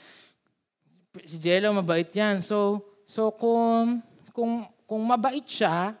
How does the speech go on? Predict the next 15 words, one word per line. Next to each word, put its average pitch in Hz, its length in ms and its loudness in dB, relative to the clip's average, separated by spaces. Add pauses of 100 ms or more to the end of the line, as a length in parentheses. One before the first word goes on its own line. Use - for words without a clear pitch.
uy, 247 320 -8 (160)
okay. 233 320 -12 (480)
Bigyan 262 240 0
kita 277 160 -4
ulit 254 240 0
ng 240 240 -6
another 208 320 -2
chance. 165 320 -8
Maging 196 320 -4
tao 175 160 -2
ka 170 160 -4
ulit. 143 240 -4 (1400)
Tao 202 160 2
ka 190 160 -6
ulit. 170 320 -2